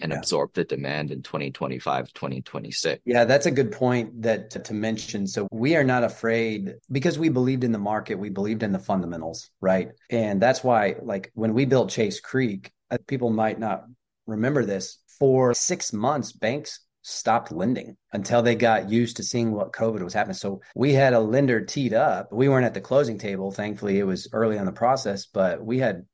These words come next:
Speaker 2: a couple lenders who dropped out and said, "Hey, we're not offering term sheets anymore," when we were trying to close our financing. So we had to go to a hedge fund, and we were paying seven and a half percent interest for the entire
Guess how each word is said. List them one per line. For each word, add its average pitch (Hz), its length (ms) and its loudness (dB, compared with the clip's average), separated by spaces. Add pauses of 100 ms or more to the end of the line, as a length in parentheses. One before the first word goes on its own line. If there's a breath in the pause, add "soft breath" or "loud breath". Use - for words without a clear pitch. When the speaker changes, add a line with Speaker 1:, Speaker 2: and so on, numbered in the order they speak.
Speaker 2:
a - 60 -10
couple 160 260 2
lenders 101 320 -4
who 104 80 -6
dropped 98 340 2
out 117 140 2
and 95 100 -8
said, 87 180 -6
"Hey, 98 120 -4
we're 101 140 -4
not 113 120 4
offering 92 360 2
term 98 240 -4
sheets 92 260 -10
anymore," 85 380 -8
when 98 160 0
we 107 100 -2
were 98 60 -2
trying 95 340 -2
to 95 120 -12
close 92 280 -2
our 85 80 -4
financing. 98 560 -2 (320 soft breath)
So - 140 0
we 143 100 6
had 139 120 6
to 123 40 -2
go 120 120 4
to 101 140 -2
a 92 40 0
hedge 151 320 0
fund, 90 400 -6 (320)
and 113 120 -2
we 135 120 4
were 117 100 2
paying 113 280 -2
seven 113 260 0
and 101 100 -4
a - 20 -6
half 101 200 -2
percent 98 300 -4
interest 113 440 -4
for 98 140 -6
the 95 100 -4
entire 92 580 0